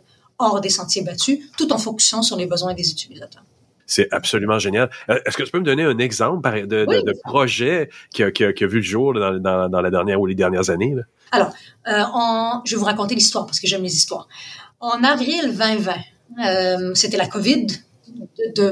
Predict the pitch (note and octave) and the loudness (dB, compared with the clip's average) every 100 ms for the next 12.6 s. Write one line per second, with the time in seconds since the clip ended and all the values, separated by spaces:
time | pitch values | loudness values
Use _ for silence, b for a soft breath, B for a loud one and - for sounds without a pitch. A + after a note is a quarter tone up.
0 | F#3+ F#3 G#3+ A#3+ C4 B3+ B3 C4+ B3+ G3 | 2 0 0 0 0 2 4 2 0 -4
1 | - G#3 G#3 G3+ F#3 F3 F3 E3+ E3+ E3 | -4 -2 2 4 4 2 2 -2 -4 -8
2 | - F#3+ - F#3+ F#3+ G3+ A3 F#3 G3 C#4 | -12 -8 -4 -2 0 -2 -2 -4 -2 -4
3 | D#4 D#4+ B B B B G3 - F#3+ F#3 | -4 -8 B B B B -2 0 0 0
4 | A3 D#4+ D#4+ B B B B - G#3 G3 | -2 -2 -6 B B B B -4 2 2
5 | G3 G3 - _ G3+ G#3+ A3+ G#3+ G#3+ G#3 | 2 -4 -10 _ -8 0 2 2 2 0
6 | G#3+ _ - G#3+ A3 G#3 G3+ C#4+ C#4 C#4 | -4 _ -20 -8 -4 -2 0 0 2 0
7 | B3+ C#4+ D4 - B3 A3 G#3+ - A3+ A#3+ | 0 -2 -4 -4 -2 0 0 0 -2 -2
8 | B3 B3 G#3+ G3+ - G#3+ A3+ B3 A3 F3+ | 0 2 0 0 0 2 0 0 0 0
9 | - A#3+ G#3+ G3+ F3+ F#3+ A#3+ - F#3+ A3+ | 0 0 0 0 -2 -2 2 0 0 -2
10 | F#4 - _ - - - _ _ _ - | -4 -8 _ -20 -20 -20 _ _ _ -18
11 | B B B B - B3 C#4+ D#4 D#4 A#3 | B B B B 0 2 2 -2 -4 -2
12 | G3+ F#3+ B3 A#3+ G#3+ - | 0 2 2 0 -6 0